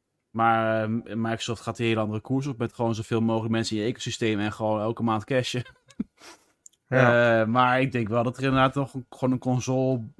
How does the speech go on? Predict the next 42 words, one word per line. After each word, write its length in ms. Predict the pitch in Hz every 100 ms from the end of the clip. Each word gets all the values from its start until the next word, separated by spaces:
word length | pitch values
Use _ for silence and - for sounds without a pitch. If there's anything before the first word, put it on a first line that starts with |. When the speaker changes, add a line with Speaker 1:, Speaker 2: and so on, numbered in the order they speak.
| _ _ -
Speaker 1:
ja, 340 | 113 95 - _ _ _ _
komt 460 | 139 143 151 - _ _ _ _ _ _ _ _ -
die 120 | 120
je 60 |
gewoon 180 | 123 127
makkelijk 300 | 135 127 135
in 60 | 127
je 80 | 113
huiskamer 480 | 127 - 120 110
kan 140 | 104 101
zetten. 480 | 104 104 120 180 - _ -
En 240 | 113 113
waardoor 200 | 113 117
de 240 | 113 117
drempel 520 | 104 117 131 127 120 117
laag 320 | 120 120 -
is 200 | 110 -
om 360 | - 117 113 113
mee 160 | 120
te 80 | 127
doen 200 | 123 117
aan 100 | 113
dat 120 | 107
ecosysteem. 720 | 107 123 110 104 - 98 160 - _ _ - _ _ _ _ _ _ _
Ehm, 840 | 98 98 101 101 98 101 101 101 -
en 100 | 110
dat, 240 | 101 101
die 180 | - 110
drempel 300 | 104 113 110 110
is 40 |
natuurlijk 220 | 110 113 104
al 40 |
laag, 220 | 104 107 101
omdat 160 | 107
je 60 | -
gewoon 180 | 107 85
overal 300 | 113 107 104
nu 100 | 107
Game 200 | 104 110
Pass 260 | 107 104 98
eigenlijk, 400 | 92 101 107 -
eh, 400 | 107 104 101 101